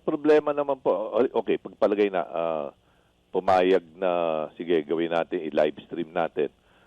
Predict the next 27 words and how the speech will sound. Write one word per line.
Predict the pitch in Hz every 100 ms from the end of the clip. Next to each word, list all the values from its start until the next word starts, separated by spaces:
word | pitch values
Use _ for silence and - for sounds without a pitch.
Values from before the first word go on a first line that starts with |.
| _
Pero | 151 143
kung | 165 165
may | 151 -
palihim | 151 147 147 143
naman | 139 139 127
binibigay | 127 131 120 120 127
ng | 123
mga | 120 120
papeles | 117 - 113 104 110 -
na, | 110 104 101
"Oh, | - 76
ito | 92 - 95
ha, | 85 95 82
ilusot | 80 78 80 -
nyo | 80
to, | 92 78 67
gawan | 69 71 73
nyo | 76
ng | 78
paraan, | 85 87 69 73
ganito | 76 71 78
ang | 73
gawin, | 73 76 76
gawin | 85 80 85
nyo," | 78 69 _ _ _ _ _
eh | 143
di, | 151 165